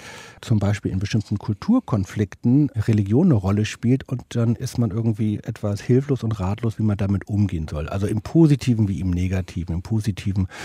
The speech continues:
dass natürlich auch ganz viel, ich würde sagen, fast alle große, tiefe Kultur hat irgendwie eine religiöse Sensibilität,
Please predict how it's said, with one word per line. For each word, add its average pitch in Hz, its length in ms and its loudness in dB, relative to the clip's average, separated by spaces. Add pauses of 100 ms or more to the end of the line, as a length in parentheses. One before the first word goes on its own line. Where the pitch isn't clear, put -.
(280)
dass - 160 0
natürlich 101 380 0
auch - 160 -6
ganz 92 200 -4
viel, 90 380 -4 (800)
ich 101 180 0
würde 131 140 6
sagen, 107 300 4
fast - 340 -4
alle 113 380 2
große, 104 320 -2 (1080)
tiefe 131 320 2
Kultur 117 600 2 (200)
hat - 380 -2
irgendwie 104 420 -2
eine 98 460 0
religiöse 101 520 2
Sensibilität, 95 920 0